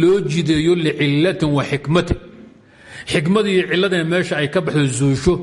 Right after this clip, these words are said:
asal xukumku inuu zuulu ahaa. "Waalxukmu yaduuru maca cillati wujuudan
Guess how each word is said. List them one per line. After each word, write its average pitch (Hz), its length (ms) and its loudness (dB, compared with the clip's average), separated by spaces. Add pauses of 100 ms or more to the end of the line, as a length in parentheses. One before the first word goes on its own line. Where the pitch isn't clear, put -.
(320)
asal 175 320 0
xukumku 170 360 0
inuu 160 200 0
zuulu 139 320 2
ahaa. 98 240 -4 (720)
"Waalxukmu 156 480 2
yaduuru 151 320 2
maca 147 160 0
cillati 151 300 0
wujuudan 160 440 2